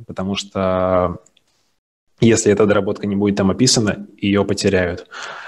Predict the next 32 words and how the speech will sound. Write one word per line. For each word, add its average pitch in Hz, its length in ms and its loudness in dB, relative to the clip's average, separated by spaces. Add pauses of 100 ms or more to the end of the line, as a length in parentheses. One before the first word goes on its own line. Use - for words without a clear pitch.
(160)
А, 92 240 2
когда 98 460 2
снова 113 300 2
будут, 101 420 -2
а, 95 360 2
ресерчить 98 480 0
работу 98 280 2
этой 95 180 -2
фичи, 107 300 0
когда 92 200 -2
потребуется 95 540 -4
ее 92 120 0
доработать, 98 480 2
когда 90 220 -6
найдут 95 280 -6
в - 40 -8
ней 104 100 -6
какие-то 104 440 -2
ошибки. - 440 -6 (360)
Если 113 460 2
о 110 100 -2
каких-то 110 340 0
доработках 101 540 0
не 110 60 2
будут 107 320 4
знать, 143 360 -2
это 101 380 -2 (160)
всегда 110 340 0
сулит 98 300 -6
проблемы. 95 460 -6 (260)
Конечно, 113 460 0 (380)
может 107 360 0